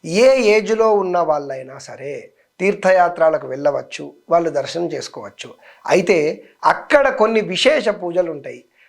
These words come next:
ఆ విశేష పూజలకు మాత్రం కొన్ని అర్హతలు కావాల్సి వస్తుంది. ఇప్పుడు కాశీకి వెళ్తాం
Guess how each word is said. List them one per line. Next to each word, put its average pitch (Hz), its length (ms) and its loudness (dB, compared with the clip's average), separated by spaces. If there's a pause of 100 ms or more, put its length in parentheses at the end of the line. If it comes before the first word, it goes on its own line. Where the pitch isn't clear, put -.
(100)
ఆ 180 140 4
విశేష 220 500 -2
పూజలకు 196 600 -2
మాత్రం 185 580 -4 (320)
కొన్ని 269 260 2
అర్హతలు 196 440 0
కావాల్సి 151 460 -2
వస్తుంది. 123 840 -16 (480)
ఇప్పుడు 202 560 0 (240)
కాశీకి 208 440 0
వెళ్తాం 147 480 -6